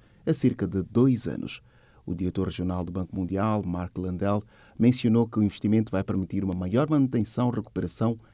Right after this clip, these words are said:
e modernização da rede de estradas. Para atender à vulnerabilidade dos afetados, o Banco Mundial tem um financiamento de setenta milhões de dólares para reabilitar estradas e proporcionar uma maior resiliência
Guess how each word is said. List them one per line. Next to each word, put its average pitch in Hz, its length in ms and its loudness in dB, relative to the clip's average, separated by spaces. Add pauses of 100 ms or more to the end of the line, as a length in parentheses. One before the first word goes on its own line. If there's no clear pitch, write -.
(140)
e 110 120 4
modernização 110 920 2
da - 120 -10
rede 92 500 -4 (260)
de - 60 -6
estradas. 104 560 0 (380)
Para 101 100 -2
atender 92 340 0
à 92 60 -2
vulnerabilidade 90 680 -4
dos 82 120 -10
afetados, 117 480 -4
o 95 40 -4
Banco 110 220 0
Mundial 98 400 0 (360)
tem 147 100 8
um 170 60 6
financiamento 143 640 4
de 110 100 0
setenta 147 380 2
milhões 123 300 4
de 90 60 -6
dólares 123 420 0 (360)
para 131 140 2
reabilitar 131 480 4
estradas 127 560 0
e 107 40 0
proporcionar 120 600 0
uma 117 140 2
maior 101 280 0
resiliência 101 760 0